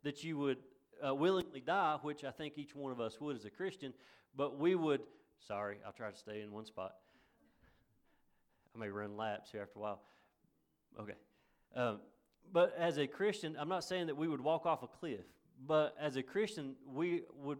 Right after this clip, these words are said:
are we willing to give our all for him? These, these ten that walked off the cliff, they were willing to give their all for their leader. Are we willing to give our all for Jesus Christ? I mean, I'm serious, give our all. I'm saying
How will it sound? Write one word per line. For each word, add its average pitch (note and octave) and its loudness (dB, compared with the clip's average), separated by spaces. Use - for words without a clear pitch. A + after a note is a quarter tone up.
are D3 6
we D#3 4
willing D#3 2
to C#3 -2
give D#3 2
our C3+ 6
all C3 0
for A2 -6
him? A#2 -6
These, E3 -4
these D#3 -2
ten F#3+ 2
that C#3 -2
walked D#3+ 0
off D3 2
the - -14
cliff, - -4
they D3+ 0
were D3 2
willing D#3 0
to C#3 -6
give C#3 -2
their C3 2
all D3+ 6
for C3 -4
their C3 0
leader. C3 -6
Are B2 0
we E3+ 6
willing F3+ 4
to C#3+ -6
give D3+ 0
our E3 2
all E3+ 2
for C#3 -2
Jesus C3 -4
Christ? C#3+ -4
I D3+ -2
mean, E3 0
I'm F#3+ 0
serious, F#3+ -2
give F#3+ 4
our D#3+ 2
all. D3+ 2
I'm E3+ -4
saying E3 -4